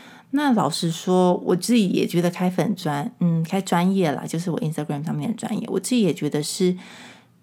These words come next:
是很有趣的一个旅程欸。因为其实，呃，我另外一个身份就是那个广告文案嘛，所以，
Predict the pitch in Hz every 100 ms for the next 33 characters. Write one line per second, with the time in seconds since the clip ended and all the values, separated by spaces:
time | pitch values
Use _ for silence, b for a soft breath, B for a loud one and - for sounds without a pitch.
0 | _ - - 247 180 175 190 - - 208
1 | 160 147 143 151 226 - - - - 226
2 | - 220 285 294 208 185 180 180 180 B
3 | B B - 175 170 170 180 240 240 233
4 | 190 185 175 180 185 175 165 160 - 160
5 | 147 156 - 233 - - - - - 139
6 | 156 165 160 220 160 - - - - B
7 | B B B B - - 170 180 190 180
8 | 151